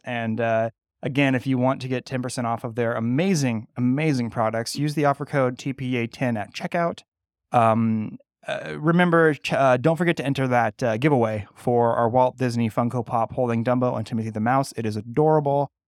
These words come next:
Uh, just jump on Instagram. You'll find us on there. We'll link it up on our show notes. Um, also, fingers crossed that while you're hearing this, we are still in that, uh, that,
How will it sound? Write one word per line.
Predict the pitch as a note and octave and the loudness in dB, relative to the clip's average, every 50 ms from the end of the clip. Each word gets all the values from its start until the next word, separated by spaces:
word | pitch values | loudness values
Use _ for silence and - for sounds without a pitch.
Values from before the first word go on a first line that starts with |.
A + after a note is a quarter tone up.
| _ _ _ - | _ _ _ -2
Uh, | - G#2+ G#2+ A2 A2 A2 G#2+ G#2 G#2+ | 0 2 4 4 4 4 2 2 0
just | A2 A2+ - - A#2+ - | -2 -4 -8 -10 -10 -4
jump | - D3 D3 C#3 D3+ | 0 0 2 4 4
on | C#3 C3 | 2 2
Instagram. | B2+ B2+ - - C3+ A#2 B2+ B2+ B2 B2 A#2+ A#2+ | 2 0 -2 -4 -2 0 0 2 2 2 2 0
You'll | A#2+ A2+ | 0 -2
find | G#2 - C3 A#2+ A#2+ A#2 | -2 0 -2 0 0 -2
us | A2+ - | -2 -2
on | A#2 A2+ | -2 -2
there. | A2+ A2 A2 | -2 -2 -2
We'll | G#2 G#2 A2 | -2 -4 -4
link | A#2+ A2+ | -4 -2
it | - A#2 | -2 -2
up | A2+ A2+ | -2 -2
on | A2+ A2 | -4 -8
our | G#2+ G#2 | -8 -6
show | - D#3 C#3+ | -2 -2 0
notes. | C#3 C#3 C#3 C3+ C3+ C3+ C3 - - - _ _ _ _ _ _ - | 0 0 0 0 0 -2 -4 -6 -10 -12 _ _ _ _ _ _ 0
Um, | - A2+ A#2 A#2 A#2 - | 2 4 4 4 4 4
also, | - D3+ C#3+ - D#3+ D3+ C#3+ C#3+ C#3 | 4 4 4 4 4 4 4 4 4
fingers | C3+ - C#3+ C3+ C3 B2 - | 2 2 0 2 0 0 -2
crossed | - - C3 A#2 A#2 A2+ - | -2 -2 0 0 0 -2 -2
that | - C3+ - | -6 -4 0
while | A#2+ A#2+ A#2+ A#2+ | 2 2 2 2
you're | A#2 A2 A2+ G#2 | 2 0 -2 -2
hearing | - D3 C#3+ C3+ C3+ C3 | 0 2 2 4 4 2
this, | B2+ B2+ - | 2 0 -2
we | - A#2 | -4 -4
are | G#2+ G#2+ | -6 -6
still | - - - - C3+ B2 B2 B2 - | -8 -6 -2 0 0 2 0 0 -2
in | - B2 A2+ A#2 | -4 -2 -2 0
that, | A2+ A2+ A2+ G#2+ G#2 - - - | 0 0 0 -2 -4 -6 -6 -4
uh, | A#2+ A2+ A2 G#2+ G#2+ G#2+ A2 A2+ A2+ | -2 0 0 2 0 0 -2 -4 -4
that, | A#2 A2+ G#2+ G#2 G2+ | -2 -2 -2 -2 -4